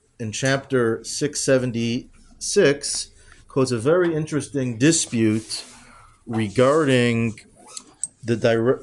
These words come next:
which candle a person should light first. Should you light the candle all the way to the right, or light the new candle and then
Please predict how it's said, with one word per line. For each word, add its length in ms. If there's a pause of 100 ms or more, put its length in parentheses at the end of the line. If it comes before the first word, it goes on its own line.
(180)
which 400
candle 500
a 80
person 340
should 140
light 260
first. 640 (320)
Should 240
you 140
light 480 (720)
the 80
candle 420
all 200
the 120
way 120
to 80
the 80
right, 400 (100)
or 100
light 220
the 80
new 220
candle 480
and 100
then 320